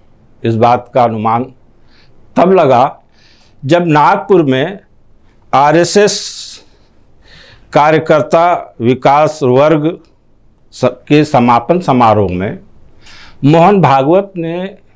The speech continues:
कुछ ऐसी बातें कहीं जो सीधे सीधे राजनीति पर तो नहीं थी, राजनीतिक दलों पर नहीं थी, भाजपा पर नहीं थी, लेकिन उन्होंने अपने कार्यकर्ताओं को जो कहा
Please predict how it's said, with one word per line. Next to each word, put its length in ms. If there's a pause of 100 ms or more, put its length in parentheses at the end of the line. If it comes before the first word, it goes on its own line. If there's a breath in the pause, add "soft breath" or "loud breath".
(520)
कुछ 180
ऐसी 340
बातें 360
कहीं 420 (1120 soft breath)
जो 500
सीधे 480
सीधे 540 (460)
राजनीति 680 (840)
पर 80
तो 180
नहीं 260
थी, 360
राजनीतिक 600 (260)
दलों 360
पर 160
नहीं 260
थी, 400 (140)
भाजपा 360
पर 200
नहीं 260
थी, 320 (360 soft breath)
लेकिन 420
उन्होंने 360
अपने 260
कार्यकर्ताओं 800
को 360
जो 180
कहा 680